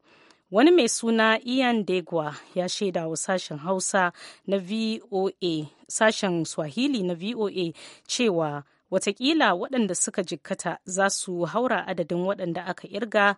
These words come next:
aka riga aka irga. Wata biyu kenan yankin na samun ruwan sama mai ƙarfi waɗanda yake da had-, waɗanda ya das-, ya haddasa ambaliyar ruwa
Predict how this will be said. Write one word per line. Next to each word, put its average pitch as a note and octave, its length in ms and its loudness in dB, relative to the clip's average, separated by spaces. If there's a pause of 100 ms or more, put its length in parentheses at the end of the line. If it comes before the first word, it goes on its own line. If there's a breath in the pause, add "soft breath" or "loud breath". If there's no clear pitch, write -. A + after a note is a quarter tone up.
(480)
aka G#3 180 -2
riga E3+ 280 -2
aka - 200 -10
irga. D#3 420 -8 (480 loud breath)
Wata C4 300 4
biyu G#3+ 180 -4
kenan F#3 420 -2
yankin F#3+ 500 -2 (240)
na E3+ 140 -4
samun A3+ 380 2
ruwan E3 240 -4
sama F3+ 300 -4
mai D3+ 260 -4
ƙarfi F#3 540 -6 (320 loud breath)
waɗanda E3 580 -4
yake G3 440 -6
da D3+ 200 -6
had-, F#3+ 300 -6 (180)
waɗanda G3 480 0
ya G3 100 -2
das-, - 380 -2
ya G#3 180 0
haddasa A3 520 -2
ambaliyar F3+ 580 0
ruwa D3+ 380 -6